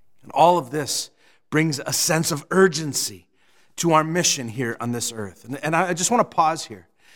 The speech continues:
I wanna remind you of something very practical. It's an opportunity that only comes around once a year. Next weekend is Christmas. It's a time when people are most open to say yes to an invitation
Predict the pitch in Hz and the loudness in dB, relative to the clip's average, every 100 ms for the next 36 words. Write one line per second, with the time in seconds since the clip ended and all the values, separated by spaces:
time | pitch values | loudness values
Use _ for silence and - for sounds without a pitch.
0 | - - 139 165 170 151 147 151 143 123 | -20 -6 0 4 4 6 4 4 0 -4
1 | 143 131 120 139 147 123 113 - - - | -4 -2 0 -2 -2 -4 -6 -10 -20 -20
2 | _ _ _ _ _ _ _ _ - - | _ _ _ _ _ _ _ _ -16 -14
3 | 123 127 127 131 143 147 143 123 123 139 | -6 2 2 2 -6 -4 -2 0 0 0
4 | 135 143 123 127 127 113 104 98 90 - | -2 -6 -2 -2 0 -2 -2 -8 -16 -18
5 | _ _ _ _ - - - 175 - 151 | _ _ _ _ -20 -12 0 0 0 -4
6 | 165 160 147 139 - 95 - - - - | -4 -4 -4 -4 -8 -10 -12 -18 -20 -20
7 | _ _ _ _ _ _ _ 110 139 156 | _ _ _ _ _ _ _ -6 -4 0
8 | 156 156 147 160 143 139 135 147 175 - | 0 0 -2 -2 2 2 4 4 4 0
9 | 147 139 117 107 120 - 117 113 123 104 | -2 -2 -4 -8 -6 -4 -4 -2 -2 -2
10 | - - 123 110 113 113 120 113 101 101 | -4 -4 -6 -4 -4 -6 -4 -4 -4 -10